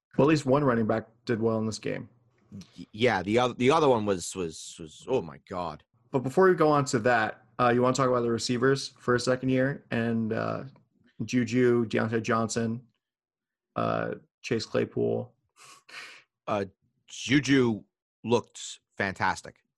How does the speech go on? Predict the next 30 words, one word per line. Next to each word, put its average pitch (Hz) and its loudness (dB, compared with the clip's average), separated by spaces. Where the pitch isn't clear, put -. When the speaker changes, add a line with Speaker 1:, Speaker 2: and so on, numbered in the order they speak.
Speaker 1:
Mm-hmm. 113 -2
Speaker 2:
And 101 0
I 98 0
know 113 4
it's 107 0
only 110 -4
against 107 -6
the 120 -4
Giants. 92 -2
I 92 -6
know 95 -4
they 98 -6
don't 107 -4
have 117 0
a 123 2
defense 113 -6
to - -10
speak - -10
of, 92 -8
but 95 -2
he 143 2
looked - -2
great. 92 -2
I 98 -4
thought 98 -2
his 87 -12
route 107 2
running 110 0
was 104 -2
excellent. 104 -4